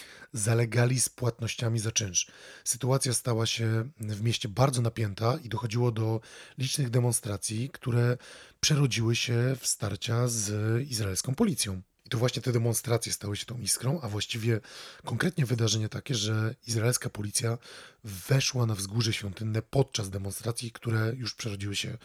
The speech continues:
w regularne zamieszki. E, stało się to bezpośrednim impulsem do wystrzelenia rakiet z Gazy w kierunku izraelskich miast. I od tego szóstego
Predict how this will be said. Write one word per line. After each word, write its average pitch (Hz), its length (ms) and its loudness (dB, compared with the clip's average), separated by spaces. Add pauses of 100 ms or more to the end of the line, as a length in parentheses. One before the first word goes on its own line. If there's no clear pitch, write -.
(420)
w - 40 0
regularne 117 420 2
zamieszki. 107 580 -2 (800)
E, 110 360 0
stało 185 220 4
się - 120 0
to 139 280 2 (240)
bezpośrednim 135 580 2
impulsem 120 540 2
do 117 80 4
wystrzelenia 110 520 2
rakiet 110 300 0
z 101 100 -2
Gazy 110 380 0
w - 60 -10
kierunku 104 400 -6
izraelskich 101 540 -4
miast. 95 300 -8 (580)
I 139 140 -2 (120)
od - 280 -2
tego 120 220 -2
szóstego 110 720 0